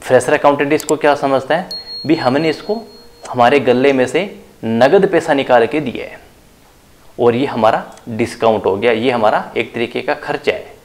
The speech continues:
तो यानी कि हमारे business में से ये पाँच,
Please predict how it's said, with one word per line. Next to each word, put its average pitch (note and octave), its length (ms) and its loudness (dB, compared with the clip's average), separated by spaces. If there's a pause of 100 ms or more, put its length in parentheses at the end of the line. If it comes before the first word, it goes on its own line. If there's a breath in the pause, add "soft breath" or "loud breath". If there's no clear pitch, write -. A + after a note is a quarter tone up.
(320 soft breath)
तो A#2+ 60 -4
यानी B2 160 2
कि B2+ 100 -2
हमारे A#2+ 440 0 (760 loud breath)
business C3+ 400 0
में C3 120 0
से D3 140 -4
ये C#3+ 180 -2 (580)
पाँच, B2+ 200 6